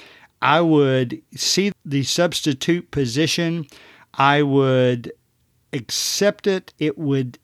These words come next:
tell me that I was down. Couple of times this happened. I would schedule it the night before.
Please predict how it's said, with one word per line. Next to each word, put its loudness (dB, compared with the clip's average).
tell 2
me 2
that 0
I 0
was 0
down. -4
Couple 2
of 0
times 0
this -2
happened. -6
I 0
would 2
schedule 0
it -2
the 0
night -2
before. 0